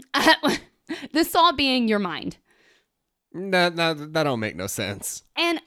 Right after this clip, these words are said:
Speaker 1: what I will say about the, the seven habits, 'cause they are the same habits for highly effective people as they are for teens. He just uses cool teen stories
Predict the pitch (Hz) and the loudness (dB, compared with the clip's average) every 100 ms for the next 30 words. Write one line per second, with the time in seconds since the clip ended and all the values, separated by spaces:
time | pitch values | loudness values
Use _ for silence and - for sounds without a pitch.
0 | _ - 285 349 370 427 - 302 247 240 | _ -8 -2 0 2 0 0 0 0 0
1 | 220 220 240 240 - 247 240 196 175 175 | -2 -2 -4 -2 -2 -2 -2 -4 -4 -6
2 | 180 - 226 269 269 247 - 330 311 294 | -10 -4 0 0 0 -2 0 0 0 -2
3 | 262 233 196 175 - - - _ _ _ | -4 -4 -4 -8 -12 -20 -20 _ _ _
4 | _ _ - 202 180 - - 226 208 190 | _ _ -2 0 0 -4 -2 2 2 0
5 | 196 175 175 - 202 175 170 165 156 139 | -4 -6 -8 -8 -8 -6 -6 -8 -10 -10
6 | 185 - 196 165 165 - 190 175 - 185 | -10 -6 -2 -2 -2 -6 -2 -2 -2 -2
7 | 170 170 165 151 - _ _ _ _ _ | 0 0 -2 -4 -10 _ _ _ _ _
8 | - 302 202 170 - 277 240 185 - 175 | 2 4 4 0 -2 0 0 0 -2 0
9 | 160 160 170 - - - | 0 -2 -8 -10 -12 -16